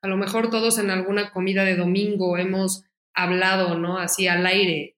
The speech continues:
como, "No, no, si a mí me pasa eso, eh, mejor sí desconéctenme". Y, pues, ¿qué es legal y qué no es legal en México? O sea, hoy por hoy la eutanasia no, no es legal en México, entonces podemos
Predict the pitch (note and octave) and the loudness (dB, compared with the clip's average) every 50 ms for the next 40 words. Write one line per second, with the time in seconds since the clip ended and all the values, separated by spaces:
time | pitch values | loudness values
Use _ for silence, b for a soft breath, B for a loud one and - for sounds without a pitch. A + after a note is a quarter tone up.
0 | _ - E3+ E3+ F3 E3+ E3+ D#3+ F3+ G3 G3 G3 F#3+ F3+ F3 E3+ E3 E3 - F3+ | _ -8 -4 -2 -2 -2 -2 -2 -2 -2 -2 -2 0 0 0 -2 -2 -2 -4 -4
1 | E3+ F#3 G#3 B3 C4 - - G#3 G3+ - G3 F#3+ F#3 F3+ - G3 G3+ A#3+ D4+ - | -2 -2 -2 -4 -4 -4 -4 -4 -4 -2 -2 -2 -2 -2 -2 -2 -2 -4 -4 -6
2 | - - _ _ _ _ _ _ _ _ _ _ _ - F3+ F#3 F3+ E3+ E3+ E3+ | -10 -18 _ _ _ _ _ _ _ _ _ _ _ -8 -6 -4 -2 0 0 0
3 | E3 E3 E3 E3 E3 E3 D#3+ - _ _ - F3+ F3 - - G#3+ G3+ G3+ - A3 | 0 0 -2 -2 -4 -6 -8 -12 _ _ -8 -8 -6 -4 -2 0 0 0 0 0
4 | G3+ G3+ F#3 - - - F#3 F3 F3 F3+ F3+ F3+ F3+ E3 D#3 D#3 D3 C#3+ - _ | 0 -2 -2 -2 -4 -4 -2 -2 0 0 -2 -2 -6 -8 -8 -8 -10 -12 -16 _
5 | _ _ _ _ _ _ _ _ _ _ _ _ - F3+ F3+ F3+ F3 E3+ F3 E3 | _ _ _ _ _ _ _ _ _ _ _ _ -6 -6 -6 -4 -6 -8 -12 -12
6 | - - _ _ _ _ _ - B3+ C#4 C#4+ D4 C4+ C4 B3 A#3+ A#3+ C4 C4+ C#4+ | -14 -18 _ _ _ _ _ -2 0 0 2 2 0 0 0 0 0 0 0 0
7 | B3+ A3+ - - A#3 A#3 A#3 A#3+ A#3 G#3+ G#3+ G3 G3 G#3 A3+ A#3 A#3+ A#3 A3+ A#3 | -2 -2 -4 -4 -4 -2 -2 -2 -2 0 0 0 0 0 0 0 0 0 -2 -2
8 | B3 C#4 - - G3 - - _ - C#3 C#3 C#3+ _ _ _ _ _ _ _ _ | -4 -4 -6 -8 -10 -10 -10 _ -14 -14 -14 -14 _ _ _ _ _ _ _ _
9 | _ _ _ _ _ _ _ _ _ _ _ _ _ - - - F3+ - - F3 | _ _ _ _ _ _ _ _ _ _ _ _ _ -18 -14 -10 -8 -6 -4 -4
10 | F3 F3 F3+ - - _ _ - - - - A3 B3 A#3+ C4 C#4 C4+ C4 C#4 C#4+ | -4 -6 -6 -10 -16 _ _ -20 -14 -6 -6 -4 -4 -2 0 0 2 2 2 2
11 | C4+ A#3+ G#3 G#3+ G#3 G#3+ G3+ G#3 A3+ B3 A#3 B3+ B3+ B3+ B3 B3 B3+ B3+ B3 A3+ | 2 2 0 0 0 -2 -2 -2 0 0 0 -2 -2 -2 -2 -2 -2 -2 -2 0
12 | A3+ A#3 A#3+ B3 A3+ A3 G3 E3+ D3+ D#3 D#3 D#3+ E3 E3 A3+ C4+ F#4 - - F#3 | 0 2 2 0 0 0 0 0 0 0 -2 -4 -4 -4 -4 -6 -6 -6 -8 -10
13 | - - D3 D3 - F3 F3+ F3 G3 - - - D#3+ D#3+ F3+ G3 A3 A#3 A3+ A3+ | -12 -14 -16 -10 -6 -6 -4 -4 -6 -8 -10 -10 -6 -4 -4 -2 -2 -2 -4 -6